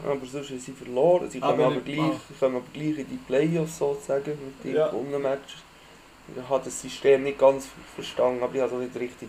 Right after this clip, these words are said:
Speaker 1: informiert dazu.
Speaker 2: Nein, eben nicht mal Eishockey, ich glaube wirklich noch. Ich lese nur, dass es hure wegen der Umwelt und so, wegen der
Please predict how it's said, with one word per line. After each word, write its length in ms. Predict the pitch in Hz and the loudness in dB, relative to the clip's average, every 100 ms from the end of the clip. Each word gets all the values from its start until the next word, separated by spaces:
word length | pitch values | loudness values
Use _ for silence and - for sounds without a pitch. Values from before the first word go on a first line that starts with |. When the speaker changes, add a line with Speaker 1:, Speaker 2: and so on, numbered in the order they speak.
| 104 - | -16 -16
Speaker 1:
informiert 560 | 113 110 104 101 - - - | -16 -14 -14 -14 -16 -18 -20
dazu. 140 | - - - - - | -16 -16 -16 -20 -14
Speaker 2:
Nein, 200 | 143 151 156 | -2 2 4
eben 180 | 143 | 2
nicht 120 | 143 139 | -2 0
mal 160 | 135 | 0
Eishockey, 380 | 139 131 127 - 120 117 | -2 -6 -10 -8 -6 -6
ich 80 | 117 | -8
glaube 180 | 120 131 | -10 -8
wirklich 260 | 131 - | -10 -8
noch. 240 | 117 113 117 - - - | -10 -8 -8 -12 -20 -10
Ich 220 | 135 143 | -4 -4
lese 200 | 131 123 | -4 -6
nur, 260 | 131 143 139 | -6 -4 -4
dass 220 | 120 117 | -8 -10
es 120 | 117 | -10
hure 280 | 131 139 135 | -4 -2 -2
wegen 140 | 123 117 - | -4 -6 -8
der 120 | 131 | -2
Umwelt 480 | 165 165 156 156 165 - | -2 0 -2 -2 -4 -8
und 80 | 151 | -8
so, 360 | 147 139 139 123 | -4 -2 -2 -4
wegen 100 | 117 - | -8 -8
der 180 | 117 | -8